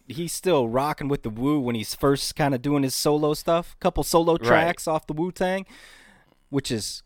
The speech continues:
Speaker 1: kinda weird. Well, I shouldn't say solo. It was, like, him and Ghostface, and they were doing it, but it was primarily meth singing. So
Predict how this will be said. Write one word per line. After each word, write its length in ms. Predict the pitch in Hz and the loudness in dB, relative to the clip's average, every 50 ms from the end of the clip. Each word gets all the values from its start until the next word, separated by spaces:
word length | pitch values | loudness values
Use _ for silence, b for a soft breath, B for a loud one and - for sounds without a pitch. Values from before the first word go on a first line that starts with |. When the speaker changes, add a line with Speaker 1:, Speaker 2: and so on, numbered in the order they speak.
| _ _ _ | _ _ _
Speaker 1:
kinda 220 | - 190 196 160 | 0 2 2 2
weird. 320 | 135 147 160 175 175 - | 2 2 0 0 0 -2
Well, 100 | 147 170 185 | -2 0 2
I 60 | 196 | 2
shouldn't 300 | 185 - - 208 185 - | 2 0 -2 -4 -2 -2
say 100 | 190 151 | -2 -2
solo. 460 | - - - 135 127 117 104 98 98 | -2 0 2 2 2 2 0 -2 -2
It 40 | 107 | -2
was, 140 | 123 123 120 | -4 -2 0
like, 220 | 143 131 120 - | 0 0 0 -2
him 400 | - 107 151 151 151 151 151 143 | -6 -4 -2 0 0 0 0 -2
and 200 | 120 110 104 101 | -4 -6 -6 -4
Ghostface, 760 | - 127 127 127 - - - 123 113 113 107 104 98 - - | -2 0 0 0 -2 -4 -4 -2 0 0 0 -2 -4 -6 -6
and 100 | 127 113 | -6 -4
they 80 | 113 113 | -2 -2
were 60 | 110 | -2
doing 240 | 113 120 117 110 110 | -2 -4 -4 -4 -4
it, 100 | 117 120 | -6 -4
but 100 | 117 127 | -2 -2
it 40 | 131 | -2
was 120 | 120 107 | -4 -4
primarily 540 | - - - 135 127 120 117 117 113 101 104 | -6 -4 -2 -2 -2 -2 -2 -4 -4 -4 -4
meth 420 | 104 104 104 104 98 95 - - | -4 -4 -4 -4 -6 -6 -10 -14
singing. 440 | - - - 110 104 98 90 87 90 | -16 -8 -6 -6 -6 -6 -8 -10 -12
So 280 | - - 123 104 98 | -8 -6 -6 -6 -6